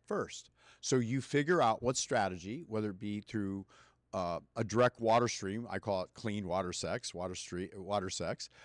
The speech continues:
uh, oral sex, or a vibrator, or all the above, and then after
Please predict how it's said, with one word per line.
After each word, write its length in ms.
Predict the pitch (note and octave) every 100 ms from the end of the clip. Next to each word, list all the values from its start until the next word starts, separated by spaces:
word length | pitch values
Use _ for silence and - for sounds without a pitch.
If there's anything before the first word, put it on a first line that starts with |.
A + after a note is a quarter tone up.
| - -
uh, 220 | G2 F2+ -
oral 320 | C3 C3 A2+
sex, 540 | - F2+ E2 - - - _ _
or 300 | A#2+ A#2 A2+ -
a 80 |
vibrator, 760 | G#2+ A2+ C3 G#2 F2+ E2 F2 C#3 - _ _ -
or 220 | G#2+ G#2+ A#2+
all 220 | C3 C#3+
the 140 | C3
above, 520 | G#2+ C#3+ C3 G2+ A2+ -
and 200 | A#2+ A#2
then 500 | A#2 F#3 E3 C3 E3+ _
after 640 | D3 G3+ A3+ - A2 G2